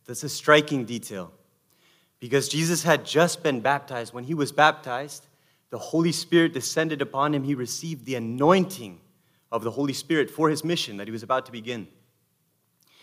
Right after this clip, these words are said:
He heard the words of the Father, the Father who spoke to him and said, "You are my beloved Son. With you I'm well pleased."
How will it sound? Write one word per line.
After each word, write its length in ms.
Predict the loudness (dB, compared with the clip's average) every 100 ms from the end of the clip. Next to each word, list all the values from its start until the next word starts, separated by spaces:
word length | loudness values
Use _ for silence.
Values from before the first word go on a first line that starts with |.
| _ _
He 160 | -6
heard 260 | 6 6 8
the 80 | 6
words 380 | 10 10 8
of 80 | 2
the 80 | -8
Father, 540 | -2 4 4 4 -4 -8
the 80 | -8
Father 260 | 0 2 2
who 80 |
spoke 400 | -4 2 4 4
to 60 | 2
him 100 | -6
and 100 | -4
said, 300 | -6 -8 -8 -20 _ _
"You 420 | -4 2 4 4
are 100 | 4
my 120 | 2
beloved 400 | 0 -2 -4 -6
Son. 340 | -8 -8 -8 -12 _ _ _ _ _
With 260 | -10 -10 -6
you 140 | 0
I'm 140 | 2 4
well 160 | 2
pleased." 640 | 2 -4 -14 -14 -16 -18